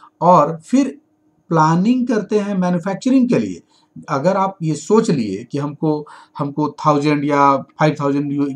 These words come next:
केजी का production करना है, ये ड-, demand होगा, फिर उस demand को पूरा करने के लिए आप क्या करेंगे? Planning the manufacturing,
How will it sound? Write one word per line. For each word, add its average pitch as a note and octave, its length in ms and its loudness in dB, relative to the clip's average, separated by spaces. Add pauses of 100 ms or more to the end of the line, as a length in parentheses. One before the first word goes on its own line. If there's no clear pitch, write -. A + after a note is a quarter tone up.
केजी D3 420 -2 (460)
का C3+ 200 2
production D#3 520 0
करना A#2+ 320 -2
है, A#2+ 260 -4
ये A2 300 2 (120)
ड-, G#2+ 220 -4
demand E3+ 360 4
होगा, - 400 -4 (360)
फिर B3 280 2
उस F3 180 -2
demand F3 480 2
को A3+ 120 -4
पूरा F3 320 -2
करने F#3+ 300 -6
के G3 100 -10
लिए G3 80 -4
आप F#3+ 160 -4
क्या G#3 140 -6
करेंगे? G#3 280 -4
Planning F3 800 2
the G#3 180 -4
manufacturing, G3 680 -2